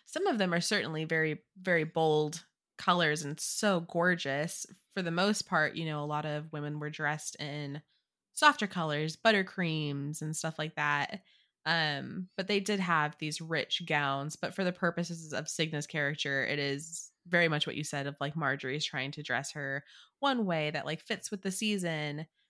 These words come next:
but she sees this other thing over here and she's drawn to that. So finally, although it was gifted to her, it just, it feels the most natural to her wearing it. She feels very confident in a way that she has not necessarily felt before.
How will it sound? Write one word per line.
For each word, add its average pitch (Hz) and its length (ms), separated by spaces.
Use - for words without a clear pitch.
but - 160
she 196 180
sees 175 280
this 165 140
other 170 220
thing 156 240
over 151 180
here 160 320
and 143 180
she's 160 380
drawn 143 380
to 147 160
that. 143 560
So 175 140
finally, 143 840
although 170 300
it 104 80
was 151 160
gifted 156 580
to 160 160
her, 131 420
it 170 120
just, 160 260
it - 260
feels 160 320
the 156 100
most 147 400
natural 143 840
to 160 100
her 139 260
wearing 127 440
it. - 180
She 175 140
feels 151 400
very 139 240
confident 139 580
in 139 80
a 139 60
way 139 120
that - 160
she - 140
has 135 160
not 117 220
necessarily 131 480
felt - 280
before. 131 580